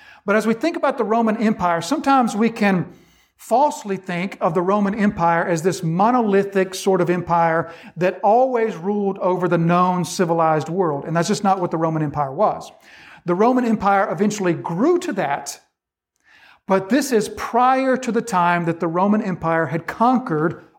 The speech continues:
all of the civilized world. This was a time in which the Roman Empire had a rival empire, a rival world power that was right beside them, and the rival empire was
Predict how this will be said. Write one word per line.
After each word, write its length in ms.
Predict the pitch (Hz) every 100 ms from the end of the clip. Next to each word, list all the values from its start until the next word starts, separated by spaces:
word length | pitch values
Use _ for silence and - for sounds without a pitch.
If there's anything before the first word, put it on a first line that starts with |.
| -
all 280 | 208 220 214
of 120 | 175
the 80 | 170
civilized 600 | 208 175 170 156 147 175
world. 380 | 214 - - - _ _ - - - _ 165
This 240 | 277 359
was 100 | 339
a 80 | 359
time 500 | - 220 214 208 202
in 120 | 175
which 240 | 190 190
the 100 | 196
Roman 520 | 170 170 240 320 285 277
Empire 560 | 254 247 180 180 175
had 440 | 175 175 190 190 190
a 180 | 170 160
rival 800 | 156 185 226 269 185 175 165 -
empire, 680 | 156 - 143 139 170 208 - - -
a 140 | 180
rival 880 | 170 170 196 220 285 285 262 262 214
world 580 | 180 208 226 233 233 226
power 600 | 208 175 160 220 285 - _ _ _ _ _ _
that 180 | 175 214
was 140 | 180
right 180 | 190 240
beside 460 | 220 - 262 254 170
them, 320 | 175 190 -
and 220 | 196 175
the 60 | 170
rival 600 | 160 180 196 269 247 285
empire 540 | 277 294 180 170 170 170
was 800 | 170 165 170 226 196 - -